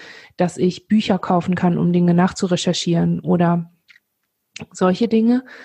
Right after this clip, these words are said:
Das, das ist so eine direkte Projektfinanzierung. Es ist aber auch ein Stück weit die Finanzierung von uns, da wir auf Grundsicherung angewiesen sind, ist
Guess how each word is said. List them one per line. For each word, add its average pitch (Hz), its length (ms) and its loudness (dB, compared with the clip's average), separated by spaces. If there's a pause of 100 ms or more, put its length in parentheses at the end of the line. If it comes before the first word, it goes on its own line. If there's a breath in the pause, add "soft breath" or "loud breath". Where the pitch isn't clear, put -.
(320 loud breath)
Das, - 320 -4 (140)
das 185 160 -4
ist 190 120 -4
so 196 80 2
eine 185 140 4
direkte 190 360 0
Projektfinanzierung. 240 1040 0
Es - 160 -4
ist 185 100 -6
aber 175 200 0
auch 180 160 -2 (320)
ein 185 140 2
Stück - 260 -4
weit 180 260 0
die 185 60 0
Finanzierung 170 680 0
von 175 260 -4
uns, 202 500 0 (540 soft breath)
da 185 200 0
wir 185 140 0
auf 180 140 -4
Grundsicherung 196 580 0
angewiesen 190 600 0
sind, 190 240 0
ist - 320 -4